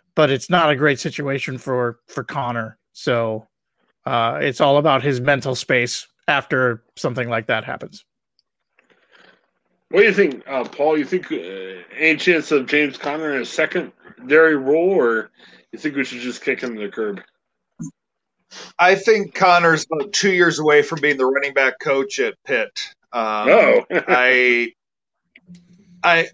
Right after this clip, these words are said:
Speaker 3: I mean, I, as we look at his career, I mean, can I look back and find sixteen games from him that I'm like, "Yeah, he's the man"?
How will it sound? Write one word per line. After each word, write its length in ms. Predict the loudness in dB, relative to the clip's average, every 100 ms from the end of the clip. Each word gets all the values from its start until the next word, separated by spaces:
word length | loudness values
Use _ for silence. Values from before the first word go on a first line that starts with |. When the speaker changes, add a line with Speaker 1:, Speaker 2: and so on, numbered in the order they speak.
| _
Speaker 3:
I 60 | -2
mean, 220 | 2 2
I, 160 | 4 2 -2 _ _ _ _ _ _ _ _ _ _ -2
as 120 | 0
we 120 | 6 6
look 220 | 6 4
at 80 | 2
his 140 | 2
career, 540 | -2 -2 4 4 4 2
I 60 |
mean, 300 | -2 -4 -6 -18 _ _ _ _ _ -6
can 160 | 0
I 120 | 2
look 280 | 4 4 4
back 280 | 4 4 2
and 120 | -6
find 380 | 2 2 2 -2
sixteen 680 | 0 0 0 -6 -4 -4 0
games 680 | 2 2 0 -6 -8 -6
from 240 | -4 -4 -2
him 220 | -2 0
that 100 | 0
I'm 100 | 2
like, 260 | 0 -2 -6
"Yeah, 500 | -8 0 4 4 2
he's 280 | -2 -4 -4
the 100 | -4
man"? 420 | -2 0 0 -4